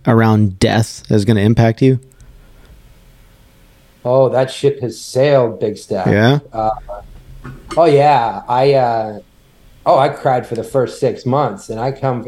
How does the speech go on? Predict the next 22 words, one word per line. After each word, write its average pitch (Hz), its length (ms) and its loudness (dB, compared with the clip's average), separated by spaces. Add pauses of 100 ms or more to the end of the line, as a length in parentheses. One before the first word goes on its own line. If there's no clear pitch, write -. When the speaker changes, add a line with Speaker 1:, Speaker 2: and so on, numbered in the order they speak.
Speaker 2:
you 175 60 -6
know, 139 100 -2
I'm 147 140 -4
fifty - 340 -6
years 117 260 -2
old. 139 440 2 (1900)
I 143 100 -2
came 143 220 -2
from 131 200 -4
the 107 80 -6
finance 135 640 -2
industry. 135 960 -2
Dude, 143 420 -2
we 139 100 0
don't 147 240 -2
sit 143 220 -2
in 120 140 -6
meeting 127 280 -2
rooms 120 360 -4
and 104 200 -8
cry. 101 440 -4
Just 101 260 -12